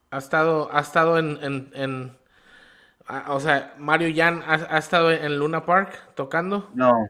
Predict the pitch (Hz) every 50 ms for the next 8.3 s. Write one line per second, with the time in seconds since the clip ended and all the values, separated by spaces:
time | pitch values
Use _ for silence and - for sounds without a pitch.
0 | _ _ _ - 107 110 110 113 110 110 127 127 123 123 123 127 123 120 120 113
1 | - - 113 113 110 110 110 107 - - 110 107 - - 113 107 107 110 120 120
2 | 120 113 110 113 110 120 123 123 120 120 113 110 - 113 107 104 107 - 120 113
3 | 113 110 107 107 104 101 - 110 110 107 - 107 107 107 110 117 120 117 113 110
4 | 107 107 107 104 104 101 - _ _ _ _ - - - - - _ _ 101 107
5 | 110 110 110 107 - 110 110 107 107 101 104 104 104 104 101 95 90 85 78 -
6 | - _ _ _ _ _ _ _ _ - 104 104 101 101 104 104 104 101 101 101
7 | - - - 131 135 135 135 127 - - 120 110 - 113 107 110 - 123 120 123
8 | 127 127 127 - _